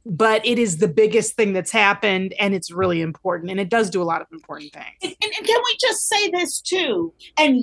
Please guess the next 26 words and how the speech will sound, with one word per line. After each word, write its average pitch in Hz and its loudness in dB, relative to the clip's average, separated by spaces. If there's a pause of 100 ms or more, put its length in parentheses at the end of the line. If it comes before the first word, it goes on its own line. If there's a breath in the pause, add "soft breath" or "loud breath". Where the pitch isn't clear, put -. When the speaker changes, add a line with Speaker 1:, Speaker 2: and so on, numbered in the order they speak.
(100)
Speaker 2:
yay 359 2
to 349 -2
the 254 0
heroes 302 0
and 240 2
the 208 -4
people 285 -2
who 214 -6
got 240 4
it 208 -4
through, 277 -6 (260 loud breath)
because 277 0
every 370 0
time 170 -2 (280 loud breath)
in 254 6
my 370 4
lifetime 175 -2 (260 loud breath)
that, 254 2
and, 277 4
and 285 4
climate 359 0
is - -2
very 320 4
important 262 0
to 185 -6
us, - -2